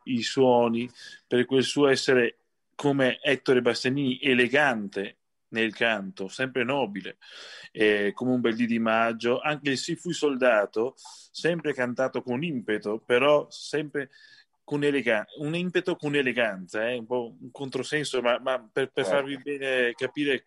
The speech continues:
Speaker 1: qual è la mia immagine della voce di, di Franco Corelli. Invece di Ettore Bastianini, quando, quando sento la sua voce, lo, lo metto subito nella Forza del Destino.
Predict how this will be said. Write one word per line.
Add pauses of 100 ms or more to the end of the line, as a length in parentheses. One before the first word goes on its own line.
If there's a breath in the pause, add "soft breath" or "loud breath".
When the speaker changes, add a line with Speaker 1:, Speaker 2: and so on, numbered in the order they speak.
(140)
Speaker 1:
qual
è
la
mia
immagine
della
voce
di,
di
Franco
Corelli. (760 loud breath)
Invece
di
Ettore
Bastianini,
quando,
quando
sento
la
sua
voce,
lo, (540)
lo (140)
metto
subito
nella
Forza
del
Destino.